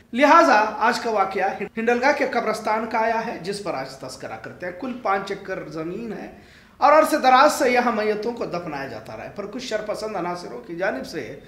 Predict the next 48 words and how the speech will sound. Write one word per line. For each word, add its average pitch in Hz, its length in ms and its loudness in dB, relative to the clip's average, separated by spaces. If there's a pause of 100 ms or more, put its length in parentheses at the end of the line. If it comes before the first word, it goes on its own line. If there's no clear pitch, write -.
(260)
कब्रिस्तान 269 600 4
ही 277 200 4
पर 320 180 4
कब्जा 247 300 0
करने 233 260 -4
की 240 160 -8
कोशिश 240 420 -8
की 185 200 -12
जा 143 120 -6
रही 123 120 -8
है। 175 60 -10
लिहाजा 202 380 -4
आज 170 180 -6
कब्रिस्तान 175 520 -8
कमेटी 220 440 -10
और 175 300 -8 (360)
हिंडलगा 254 380 4
जमात 240 380 4
की 247 80 -4
जानिब 226 300 2
से 277 120 0
अंजुमन 220 480 0
पहुंचकर 226 380 -2
अपना 202 260 -4
मुतालबा 180 500 0
पेश 160 240 -4
किया 107 200 -10
गया - 520 -8
और 185 160 4
मीडिया 196 380 -2
को 151 280 -8 (400)
कब्रिस्तान 240 540 2
कमेटी 226 320 -2
के 214 160 0
जिम्मेदार 214 800 2 (240)
जनाब 247 420 2
एमडी 220 260 0
मुल्ला 220 340 0
ने 226 120 0
बताया 202 340 0
कि - 160 -8
मुसलमानों 208 540 -4
की 220 140 -4
रिहाइश 202 400 0
तो 240 80 -4
बहुत 220 300 -6
पुरानी 277 380 2
है 143 160 -6